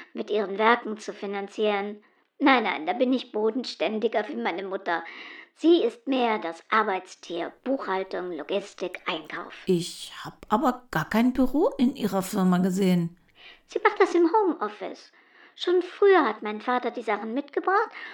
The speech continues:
Speaker 1: und sie hat dann zu Hause dran gearbeitet. Oft sogar über Nacht so, dass er morgens dann die Unterlagen wieder mitnehmen konnte. Ja, Mutti ist der ernste Typ, der alles schnell wegarbeitet. Ihr fehlt dieses Bunte,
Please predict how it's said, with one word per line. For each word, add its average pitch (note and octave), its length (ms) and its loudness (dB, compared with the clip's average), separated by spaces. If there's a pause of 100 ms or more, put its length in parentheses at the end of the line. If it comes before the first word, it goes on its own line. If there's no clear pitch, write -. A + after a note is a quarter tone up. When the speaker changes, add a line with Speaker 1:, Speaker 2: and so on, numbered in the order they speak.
(200)
Speaker 1:
und E4+ 160 4
sie E4 160 4
hat D4+ 140 -2
dann C#4 160 0
zu - 180 -6
Hause A#3 220 -6
dran G3+ 300 -12
gearbeitet. - 720 -10 (580)
Oft F4+ 220 2
sogar F#3 400 -2
über D#3+ 160 -8
Nacht C4 340 -2
so, G3+ 300 -2
dass F3 240 -10
er F#3+ 120 -6
morgens G3 520 -4
dann D4+ 240 2
die D4+ 80 2
Unterlagen G3+ 580 -6
wieder F#4+ 180 2
mitnehmen G#3 500 -4
konnte. G#3 400 -4 (580)
Ja, F#4 160 8 (720)
Mutti E4 340 4
ist C#4 200 0
der - 200 2
ernste B3+ 520 0
Typ, A#3 360 -2
der - 140 -6
alles B3 280 0
schnell A#3 260 -2
wegarbeitet. G3+ 800 -4 (540)
Ihr B3 120 0
fehlt C#4+ 400 6
dieses G#3 340 -2 (320)
Bunte, B3+ 440 0